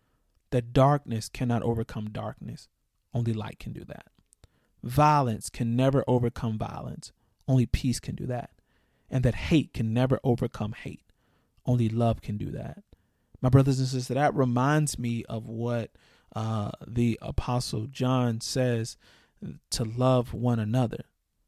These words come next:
They understood that I can't look at you, somebody made in the image of God, and hate you and say that I love God.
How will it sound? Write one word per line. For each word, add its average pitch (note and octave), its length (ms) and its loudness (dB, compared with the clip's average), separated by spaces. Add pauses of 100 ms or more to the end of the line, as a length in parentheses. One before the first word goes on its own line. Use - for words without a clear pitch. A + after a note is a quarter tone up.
(360)
They D#3 120 6
understood D#3+ 680 4
that - 200 -2
I F3+ 200 -6
can't - 480 -2
look D3+ 440 2
at C3+ 200 0
you, D#3 440 4
somebody D3 520 0
made C#3+ 280 2
in C3+ 100 -2
the B2 120 0
image B2+ 300 0
of A#2+ 100 -4
God, C3 340 0
and A2+ 160 -6
hate E3+ 460 2
you A2+ 240 2
and A#2 160 -4
say B2+ 280 0
that A#2 140 -2
I A#2 120 -2
love A#2 320 -6
God. - 400 -8